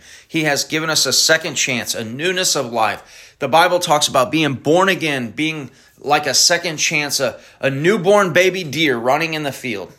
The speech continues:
That's what the Bible describes the experience when Christ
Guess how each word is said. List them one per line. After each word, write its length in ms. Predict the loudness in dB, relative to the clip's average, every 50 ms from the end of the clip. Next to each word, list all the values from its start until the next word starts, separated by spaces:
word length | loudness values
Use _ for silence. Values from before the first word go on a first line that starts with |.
| _ _
That's 220 | 0 0 0 0
what 140 | -4 -6 -6
the 80 | -4 0
Bible 320 | 2 2 4 4 2 0
describes 540 | -2 -4 -4 -4 -2 0 0 0 0 0 -2
the 120 | -6 -6
experience 680 | -6 -4 -4 -4 -4 0 2 2 2 2 0 -4 -6 -8
when 140 | -10 -10 -12
Christ 600 | -12 -16 -8 -2 0 2 2 2 0 -4 -8 -10